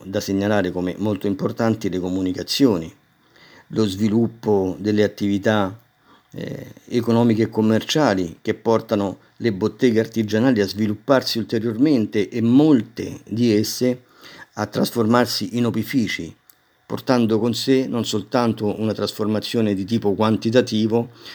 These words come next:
ma anche di modalità organizzative, con l'introduzione di una iniziale, eh, divisione del lavoro.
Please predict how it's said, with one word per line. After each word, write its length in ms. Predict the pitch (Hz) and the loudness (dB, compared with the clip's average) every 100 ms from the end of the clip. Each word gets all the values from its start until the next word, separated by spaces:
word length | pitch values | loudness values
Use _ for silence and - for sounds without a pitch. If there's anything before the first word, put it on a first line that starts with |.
| - - | -16 -2
ma 140 | 113 | 2
anche 280 | 117 107 104 | 2 2 0
di 300 | 104 98 - _ | 0 -2 -6 _
modalità 480 | - 120 110 107 113 | -2 2 2 2 2
organizzative, 1040 | 107 98 98 95 95 101 123 101 87 85 _ _ _ _ | 0 0 -2 -2 -2 -2 -2 -2 -2 -8 _ _ _ _
con 300 | - 120 117 | -2 4 4
l'introduzione 1200 | 107 104 110 110 123 139 143 - 113 107 104 107 - - - - | 4 2 2 2 2 0 0 0 2 4 2 -2 -10 -20 -20 -16
di 240 | 104 104 | -4 0
una 480 | 110 110 104 101 95 - - - _ _ _ _ _ _ _ _ - - _ | 2 2 2 0 -2 -8 -20 -20 _ _ _ _ _ _ _ _ -20 -20 _
iniziale, 960 | 123 120 120 117 113 104 98 95 95 98 | 2 4 4 2 2 4 4 0 -2 -4
eh, 280 | - 101 - - | -6 -6 -6 -4
divisione 560 | 120 127 123 123 113 | 2 2 2 2 2
del 160 | 101 98 | 2 2
lavoro. 500 | 101 110 82 73 | 2 2 0 -6